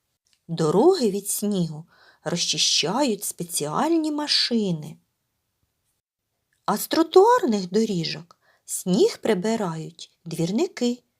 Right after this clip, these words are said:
Треба цінувати їхню працю. А ви вдома допомагаєте батькам розчищати подвір'я від снігу? Так,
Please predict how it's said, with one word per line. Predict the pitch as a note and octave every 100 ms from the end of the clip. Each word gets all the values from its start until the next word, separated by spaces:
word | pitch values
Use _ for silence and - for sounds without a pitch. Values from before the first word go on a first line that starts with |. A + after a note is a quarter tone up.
| _ _ _ -
Треба | E3+ F3 G3
цінувати | - B3 D4 A3 D3+ F3 F3+ D4
їхню | D4 A#3 G#3+ B3+
працю. | - G3+ E3+ E3+ - F3 _ _ _ _ _ _ _ _ _ _ _ _ _ _ _ _ _
А | F4 G#4+
ви | F4 B3
вдома | F#3 F3 F#3 E3 D#3+ E3+ -
допомагаєте | E3 E3 E3+ E3 E3+ D#3 A#3 G#4+ G#4+
батькам | A#3 C#4 - - G#3 E3+ - - _ -
розчищати | C4 - F4+ F4 - F#4 A#3+ A3
подвір'я | C#4+ F#4+ G4 D4 E3+ E3 F3
від | A3+
снігу? | - D4 C#4 F3+ D#3+ D3+ _ _ _ _ _ _ _ _ _ _ _ _ _ _
Так, | G3 F#3 G3+ B3 A#3+ -